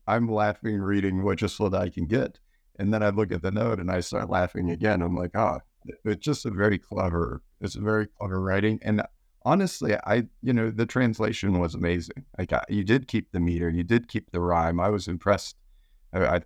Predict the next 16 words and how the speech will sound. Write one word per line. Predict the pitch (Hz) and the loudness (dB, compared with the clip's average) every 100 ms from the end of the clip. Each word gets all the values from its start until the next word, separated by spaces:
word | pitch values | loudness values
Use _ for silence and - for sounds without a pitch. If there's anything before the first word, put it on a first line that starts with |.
| - - | -6 -2
I | 92 | 0
was, | 95 80 82 | 0 -6 -2
when | 98 | 0
I'm | 90 | 2
reading | 104 117 87 | 2 2 2
it, | 87 | 2
I | 85 | 2
was | 82 80 | 0 -4
like, | - 82 - | -6 -4 -2
"Oh | 98 | 0
man, | 92 92 92 | 2 0 -2
this | 98 - | -4 -2
would | 101 | -2
have | 85 82 | -2 -4
been | 90 90 87 | -2 -2 -2
quite | - 104 95 | -2 0 0